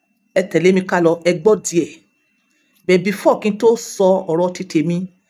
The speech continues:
tẹ́ máa kọ́ ẹ̀kọ́ tó máa ṣe yín láǹfààní, má fast forward ẹ jọ̀ọ́, ẹ farabalẹ̀, ẹ wò ó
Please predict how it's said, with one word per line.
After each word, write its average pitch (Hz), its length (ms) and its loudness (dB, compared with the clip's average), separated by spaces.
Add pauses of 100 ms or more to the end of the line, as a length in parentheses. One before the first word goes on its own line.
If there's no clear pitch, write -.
(280)
tẹ́ 214 100 2
máa 202 220 2 (140)
kọ́ 254 160 -2
ẹ̀kọ́ - 260 -6
tó - 80 -4
máa 190 140 0
ṣe 170 180 -8
yín 208 140 -2
láǹfààní, 156 520 -4
má 233 120 0
fast 175 300 -8
forward 196 280 2
ẹ 147 80 0 (100)
jọ̀ọ́, 143 260 -8 (260)
ẹ 175 40 -4
farabalẹ̀, 170 640 -2
ẹ - 20 4
wò 151 220 -4
ó - 20 -10